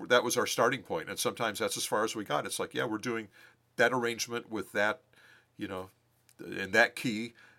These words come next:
uh, with those parts, and, and that's it. That's just what it's gonna be. Same intro, same ending. That's what the song is, so that's what you guys need to do. And I think,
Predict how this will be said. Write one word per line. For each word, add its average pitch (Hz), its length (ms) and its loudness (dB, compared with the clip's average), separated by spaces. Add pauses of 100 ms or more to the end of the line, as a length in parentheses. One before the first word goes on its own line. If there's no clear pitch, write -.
(120)
uh, 95 220 -2
with 92 160 -8
those 107 220 -2
parts, 113 520 0
and, 98 440 -10 (260)
and 95 100 -6
that's 110 240 0
it. - 240 -4
That's 98 220 -8
just - 220 -10
what 107 100 -4
it's 104 140 -6
gonna 104 180 -4
be. 156 220 -8 (320)
Same 95 280 -10
intro, 113 260 -4
same 98 260 -8
ending. 120 400 -8 (260)
That's - 380 -6
what 107 140 -8
the 110 60 -14
song 127 280 -2
is, 85 160 -8
so - 160 -8
that's 95 240 -6
what 107 120 -12
you 110 60 -8
guys 95 240 -4
need 98 140 -12
to 98 60 -12
do. 113 200 -8 (160)
And 104 160 -2
I 110 60 0
think, 120 240 -4